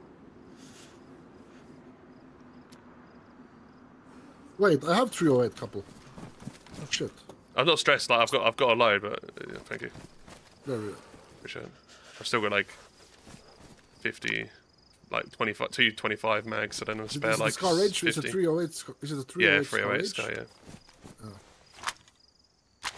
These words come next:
Speaker 1: Oh. Nice.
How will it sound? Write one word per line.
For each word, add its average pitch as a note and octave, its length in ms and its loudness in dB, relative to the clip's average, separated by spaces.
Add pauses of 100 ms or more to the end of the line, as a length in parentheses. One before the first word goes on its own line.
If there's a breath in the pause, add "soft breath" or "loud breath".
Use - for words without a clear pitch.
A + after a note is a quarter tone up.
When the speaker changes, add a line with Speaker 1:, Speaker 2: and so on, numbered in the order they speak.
(2750 soft breath)
Speaker 1:
Oh. G2 360 -10
Nice. - 320 -16